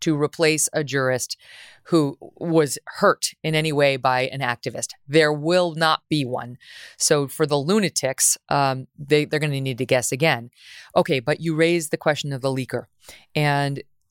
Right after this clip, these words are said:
I'm not gonna say this person's name, and I'm not gonna, I have no idea who leaked this, and n-, no one does. But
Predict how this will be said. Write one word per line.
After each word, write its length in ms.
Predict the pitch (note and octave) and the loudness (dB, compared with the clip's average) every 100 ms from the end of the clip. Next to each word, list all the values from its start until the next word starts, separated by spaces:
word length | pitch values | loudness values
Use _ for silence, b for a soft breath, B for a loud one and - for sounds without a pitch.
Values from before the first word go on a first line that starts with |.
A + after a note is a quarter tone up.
| _ _ | _ _
I'm 160 | D#3 G3 | 0 2
not 100 | G3+ | 0
gonna 140 | E3+ | 0
say 140 | - D#3+ | -2 -2
this 80 | |
person's 300 | - D3 C#3+ C3+ | -2 -2 -2 -4
name, 240 | C3+ C3 | -2 -2
and 80 | C3 | -4
I'm 80 | C#3 | -2
not 160 | C3+ | -4
gonna, 180 | C3+ B2+ B2+ | -4 -4 0
I 100 | D3 | 0
have 140 | C3 | 0
no 140 | C#3 C3 | -2 -2
idea 220 | A#2+ A#2 | -2 -6
who 80 | A#2+ | -8
leaked 240 | A#2 - | -12 -6
this, 180 | C3+ - | -6 -4
and 300 | C3 B2+ C3 | -4 -6 -8
n-, 240 | C3+ C3+ C3+ | -8 -8 -8
no 260 | C#3+ C#3+ C3+ | -4 -2 -2
one 160 | A#2+ | -4
does. 260 | A#2 - - B B B _ | -8 -8 -10 B B B _
But 260 | - D3 C3+ | 2 2 2